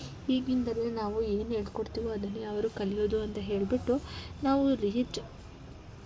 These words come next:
ರಿಚ್ ಇದ್ದರೆ ಅದನ್ನು ದುಡಿದು, ಆ, ದುಡಿ-, ದುಡ್ದು ಅದನ್ನು ಈ ರೀತಿಯೆಲ್ಲ ತೋರಿಸೋದು ಮಕ್ಕಳಲ್ಲಿ ಅಂತ ಹೇಳ್ಬಿಟ್ಟು ಅವ್ರ ಫೇವ್ರೆಟ್ ತಪ್ಪು,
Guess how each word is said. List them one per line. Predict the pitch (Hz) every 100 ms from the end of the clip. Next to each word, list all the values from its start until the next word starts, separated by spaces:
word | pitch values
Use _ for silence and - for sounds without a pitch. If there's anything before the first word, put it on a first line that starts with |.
| - -
ರಿಚ್ | 269 - - 233 -
ಇದ್ದರೆ | 220 202 214 226 -
ಅದನ್ನು | 214 214 226 214 190 - - 196
ದುಡಿದು, | 196 233 247 233 247 240 -
ಆ, | 254 208 196 196
ದುಡಿ-, | 208 208 240 240 - - -
ದುಡ್ದು | 226 196 240 247 - - -
ಅದನ್ನು | 233 220 220 220
ಈ | 214
ರೀತಿಯೆಲ್ಲ | 220 220 226 220 220
ತೋರಿಸೋದು | - 220 220 214
ಮಕ್ಕಳಲ್ಲಿ | 220 220 - 240 220 214 233 - - - -
ಅಂತ | 277 254
ಹೇಳ್ಬಿಟ್ಟು | 240 233 214 269 269 254
ಅವ್ರ | 226
ಫೇವ್ರೆಟ್ | - 208 196 214 214 214
ತಪ್ಪು, | 208 -